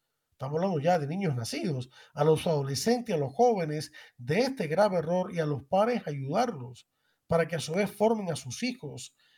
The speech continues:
en la, en esta información correcta. Así que, eh, repito que, eh, me escriben a mí, a adolfo arroba vida humana punto org, adolfo arroba vida humana punto org,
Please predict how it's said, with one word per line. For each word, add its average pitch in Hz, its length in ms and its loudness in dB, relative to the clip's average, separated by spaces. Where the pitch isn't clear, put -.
en 170 240 -2
la, 170 140 0
en 151 200 -4
esta 185 180 -2
información 180 640 -2
correcta. 143 680 -4
Así 147 240 -2
que, - 320 2
eh, 156 220 4
repito 196 520 0
que, 160 480 -2
eh, 147 240 -2
me 156 80 0
escriben 220 400 4
a 160 80 2
mí, 233 200 2
a 185 100 6
adolfo 214 440 4
arroba 190 400 4
vida 196 300 0
humana 180 420 0
punto 190 360 -6
org, 175 960 -2
adolfo 170 600 4
arroba 180 460 2
vida 185 340 -2
humana 170 420 0
punto 196 480 -6
org, 180 720 -4